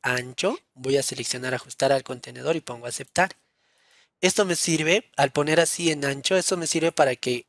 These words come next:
eh, sea cualquier celular, tablet, el tamaño de cualquier pantalla, se adecue a dicho tamaño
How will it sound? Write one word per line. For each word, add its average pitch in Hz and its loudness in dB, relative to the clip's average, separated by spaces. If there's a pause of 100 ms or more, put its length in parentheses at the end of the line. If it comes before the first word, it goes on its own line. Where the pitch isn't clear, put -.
eh, 131 0
sea 180 6
cualquier 156 2
celular, 131 4
tablet, 131 4
el 117 -2
tamaño 135 0
de 123 -4
cualquier 135 -2
pantalla, 123 0
se - 0
adecue 131 2
a 120 0
dicho 123 -2
tamaño 120 -4